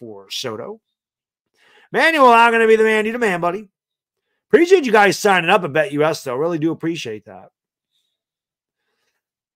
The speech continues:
Hopefully these guys, I'm hoping BetUS stays on board for football season because – a lot of people like to bet on the football. You can still bet on football. I mean, you can't bet on games, obviously, but you can bet on futures. You can bet on the prop bets. You can do all that stuff. You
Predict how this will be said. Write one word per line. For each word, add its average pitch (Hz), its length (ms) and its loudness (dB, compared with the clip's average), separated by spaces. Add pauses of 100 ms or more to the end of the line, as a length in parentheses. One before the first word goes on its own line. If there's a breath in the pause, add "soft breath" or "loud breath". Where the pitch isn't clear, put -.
(640)
Hopefully 220 240 -2
these 165 220 0
guys, 156 320 2
I'm 151 100 -6
hoping 254 320 0
BetUS 151 460 -2
stays 165 400 -4
on 135 120 -6
board 156 220 0
for 113 100 -14
football 120 440 -4
season 120 360 -12
because – 131 520 -8 (880)
a 180 160 0
lot 240 220 6
of 269 60 4
people 240 160 6
like 190 140 4
to 170 80 -4
bet 175 160 4
on 160 60 -2
the 139 80 -8
football. 165 320 -2
You 269 140 6
can 392 140 8
still 277 220 4
bet 160 240 2
on 139 180 -4
football. 180 360 -6
I 127 60 -6
mean, 151 220 -8 (280 loud breath)
you 151 80 -8
can't 220 200 4
bet 170 140 0
on 135 120 -4
games, 175 360 -2
obviously, 135 320 -2
but 143 80 -4
you 147 60 0
can 160 160 2
bet 170 140 2
on 139 140 -4
futures. 151 460 -2
You 143 80 -8
can 160 60 -8
bet 156 120 -2
on 147 60 -6
the 135 80 -10
prop 185 380 0
bets. 131 300 -12
You 143 60 -14
can 147 80 -8
do 160 140 0
all 143 140 2
that 147 240 -2
stuff. 104 420 -16
You - 80 -20